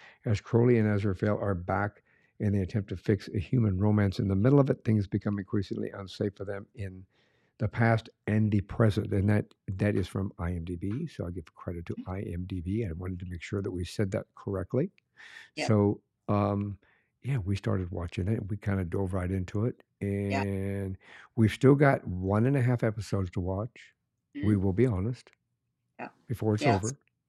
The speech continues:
Speaker 2: Yes.
Speaker 1: But we had to take a break and come and talk to you all about it.
Speaker 2: Right.
Speaker 1: So what do you think of season two?
Speaker 2: I love season two. I, I do. I think that,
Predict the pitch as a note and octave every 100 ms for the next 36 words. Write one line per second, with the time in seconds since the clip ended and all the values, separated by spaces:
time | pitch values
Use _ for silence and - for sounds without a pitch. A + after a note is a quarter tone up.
0 | _ _ - E2 E3 - - A#2+ A2+ G2
1 | B2 C3 A2+ B2+ A2 G#2+ G#2 G#2+ F#2 G#2+
2 | G#2+ G2+ G2 A2 B2 F#2 F#2 G2 G#2+ _
3 | _ _ _ - F#3 A#3+ - A#2 G#2 -
4 | _ _ - A2+ A2 A#2+ A2 G2+ A2 F#2+
5 | F#2 B2 C3 - _ _ _ _ _ E3+
6 | F3 D#3 D#3 D3+ C3 B2 C3 - - -
7 | - D#3+ D#3+ - E3 D#3+ D3 B2+ - F3
8 | G3 F3+ - D#3+ -